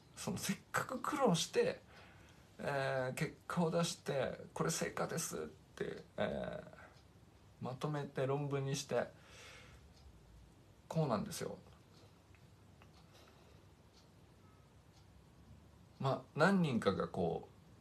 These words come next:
う、うん、審査して認めれば、あの、それ公表されるわけなんですけど、というふうに苦労した末に出されたものが、あの、簡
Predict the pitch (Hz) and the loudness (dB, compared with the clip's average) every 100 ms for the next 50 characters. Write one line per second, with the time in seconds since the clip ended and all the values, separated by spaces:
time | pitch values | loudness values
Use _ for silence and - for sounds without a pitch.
0 | - 101 87 - 156 135 98 80 - 90 | -8 -4 -2 0 2 2 0 -2 0 4
1 | 104 104 131 135 131 123 98 87 73 - | 4 4 2 4 4 6 6 6 4 -2
2 | 87 82 90 104 101 - 113 98 95 98 | -2 -2 -2 0 0 2 2 2 0 0
3 | 90 87 80 - - 117 113 - - - | 0 -2 -4 -12 -8 -4 -4 -6 -16 -16
4 | - - - - - - - - - - | -14 -14 -14 -16 -18 -18 -20 -20 -4 2
5 | 180 - - - - - 143 139 143 156 | 4 2 -8 -20 -10 -4 0 0 0 0
6 | 151 151 123 - 156 156 139 131 - 107 | 2 2 0 0 0 2 2 0 0 0
7 | - 117 113 117 110 87 85 104 107 127 | 0 2 2 4 2 2 2 0 0 0
8 | 123 - 90 85 87 78 107 95 71 - | 0 0 -2 0 -2 2 6 6 4 -4
9 | - 110 101 - - - - - - - | -4 -2 -2 -4 -12 -20 -20 -20 -20 -14
10 | - - | -2 0